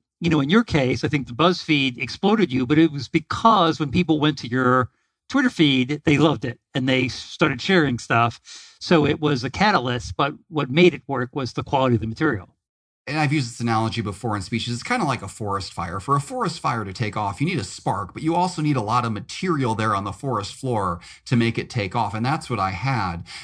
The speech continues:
Speaker 2: Um, you'll see all the time now that they've changed the Twitter algorithm. Somebody will write one relatable tweet, and they'll get half a million likes. It's incredible.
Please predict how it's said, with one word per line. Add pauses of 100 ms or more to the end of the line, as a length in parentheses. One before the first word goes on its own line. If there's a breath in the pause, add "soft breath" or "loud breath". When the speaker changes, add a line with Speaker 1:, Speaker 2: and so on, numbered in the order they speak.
Speaker 2:
Um,
you'll
see
all
the
time
now
that
they've
changed
the
Twitter
algorithm.
Somebody
will
write
one
relatable
tweet, (180 loud breath)
and
they'll
get
half
a
million
likes.
It's
incredible.